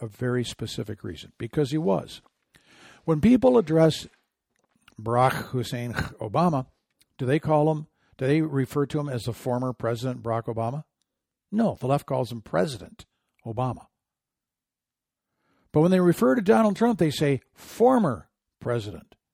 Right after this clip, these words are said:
Trump." This is just, uh, kind of the evil that perma-, that pervades all of mainstream media and how they construct their sentences and the messages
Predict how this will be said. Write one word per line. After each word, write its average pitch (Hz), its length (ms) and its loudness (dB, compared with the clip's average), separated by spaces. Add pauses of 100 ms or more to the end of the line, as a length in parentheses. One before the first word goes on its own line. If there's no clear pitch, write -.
(140)
Trump." - 320 -18 (960)
This 208 220 0
is 214 200 0
just, - 440 -4
uh, 131 120 0 (100)
kind 190 180 2
of 165 80 2
the 131 240 -2
evil 175 560 0 (920)
that 135 220 -2
perma-, 151 600 -2
that 139 180 -2 (880)
pervades 143 640 2 (300)
all 151 460 6
of 117 460 -2 (1200)
mainstream 131 1000 -4
media 123 460 -2 (680)
and 135 180 0
how 143 240 0
they 151 160 0
construct - 800 -8
their 120 140 -6
sentences 113 720 -8
and 113 120 -12
the 110 60 -12
messages 127 800 -6